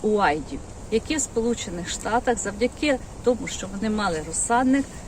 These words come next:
вони могли поширювати, е, основні квітникові рослини, як і піони, іриси, так і лілійники. Також Уайди були авторами сортів лілійника, а саме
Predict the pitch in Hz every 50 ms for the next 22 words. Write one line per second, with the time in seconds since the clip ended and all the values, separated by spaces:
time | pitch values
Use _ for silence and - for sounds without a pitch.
0 | - - - 240 262 294 359 370 339 330 285 269 302 320 - - 269 - - -
1 | 277 262 - 180 165 165 165 - - 160 160 - - - - - - - - -
2 | 175 180 180 175 175 - - - - 247 247 262 269 277 - - 208 180 - 196
3 | 202 - - 220 190 190 185 180 190 196 - - - 330 349 349 330 311 285 -
4 | - - - 226 226 214 - - 214 - - 208 220 277 339 370 359 339 320 302
5 | 302 294 - - - - - - - - - - - 285 320 311 302 285 - -
6 | - 208 208 - 233 233 277 294 269 - - - 220 226 226 220 208 220 220 190
7 | 196 190 180 156 139 139 127 - - - - - - - - - - - - -
8 | - - 269 294 294 - - - - 285 277 294 339 381 370 285 233 226 202 196
9 | 208 240 240 240 233 220 - - - 277 277 277 262 247 214 175 170 - - -
10 | 202 - - - 220 196 - - 175 180 202 196 233 254 277 302 294 302 294 285
11 | - 294 302 294 - - - - - - - - - 208 - - 254 262 269 262
12 | 233 -